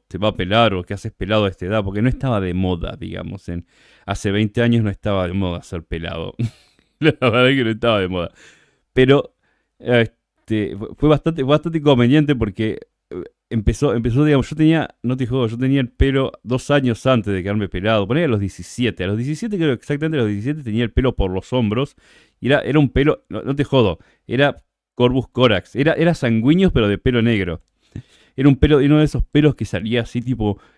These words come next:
tipo, salía hacia arriba y se, y caía para los costados y tenía ondulaciones y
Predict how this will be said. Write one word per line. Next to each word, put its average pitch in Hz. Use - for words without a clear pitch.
tipo, 120
salía 117
hacia 117
arriba 120
y 107
se, -
y 82
caía 110
para 95
los 90
costados 117
y 110
tenía 107
ondulaciones 95
y 104